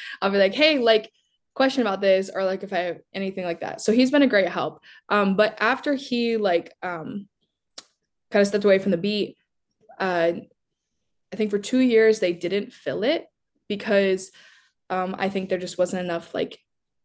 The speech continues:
interest at the time, and they decided not to hire somebody, um, because that was, like, the last of, like, the Holly years. Um, and then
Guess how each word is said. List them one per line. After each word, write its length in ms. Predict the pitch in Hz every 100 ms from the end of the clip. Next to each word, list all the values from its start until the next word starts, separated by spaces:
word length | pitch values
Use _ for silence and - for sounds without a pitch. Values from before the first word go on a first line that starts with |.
| _
interest 520 | 208 208 226 214 - -
at 140 | 202
the 80 | 202
time, 480 | 202 214 208 202 202
and 120 | 185
they 260 | 175 170 175
decided 420 | 170 175 170 175 170
not 260 | 170 -
to 80 | 190
hire 300 | - 185 190
somebody, 680 | 196 190 190 185 185 185 190 _ - _ _
um, 640 | - 180 170 165 165 196 202 _ _ _ - - _ -
because 280 | 202 196
that 180 | 185 160
was, 140 | 190 190
like, 200 | 170 -
the 80 | 185
last 520 | 165 113 - - -
of, 220 | 190 196 -
like, 240 | 151 - _
the 80 | 185
Holly 380 | 175 165 156 160
years. 600 | 180 202 220 262 - - _ _ _ _ _
Um, 440 | 202 202 190 190 185 -
and 200 | 208 202
then 380 | 202 196 180